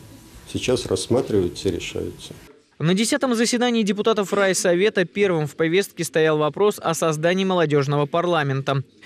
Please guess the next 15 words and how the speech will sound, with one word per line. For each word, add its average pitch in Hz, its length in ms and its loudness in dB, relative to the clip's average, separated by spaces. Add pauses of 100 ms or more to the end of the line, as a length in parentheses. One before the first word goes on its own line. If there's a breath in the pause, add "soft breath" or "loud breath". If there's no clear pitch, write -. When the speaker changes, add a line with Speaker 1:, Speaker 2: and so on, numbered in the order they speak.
Speaker 2:
Такие 196 340 2
объединения 180 720 2
юных 180 340 2
общественников 190 760 -2
появятся 160 540 2
в - 60 -16
каждом 156 380 0
районе 147 300 0
Самары. 151 500 0
По 139 160 -2
мнению 147 300 0
администрации 170 580 -2
города 190 320 2
и 180 60 2
депутатов, 202 600 -2